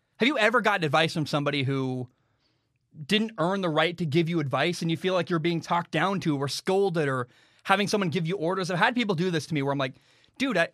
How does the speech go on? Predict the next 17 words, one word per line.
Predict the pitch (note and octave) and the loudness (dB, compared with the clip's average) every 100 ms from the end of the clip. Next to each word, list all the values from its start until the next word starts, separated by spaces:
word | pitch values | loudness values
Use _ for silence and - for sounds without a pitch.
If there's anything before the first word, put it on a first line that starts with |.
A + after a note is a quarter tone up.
| D#3+ | -4
who | C4 D4+ | -2 0
are | F4 | 0
you? | E3 B2 | -2 -2
Like, | C#3 | -6
wh-, | C#3 D#3+ E3 D#3 | -8 -10 -10 -2
what | F#3+ | 0
do | D4+ | 0
you, | D4+ | -2
what | E3 C#4+ G3+ | 0 0 2
right | F3 B3 | 0 0
do | A3+ | -2
you | G#3 E3 | -2 -2
have | E3+ E3 A#2+ C3 _ _ _ _ | 0 0 0 -6 _ _ _ _
to | - | -4
talk | F3 - A#3+ - | -2 -2 -4 -2
to | E3+ | -4
me?" | B2+ G#2+ | -4 -6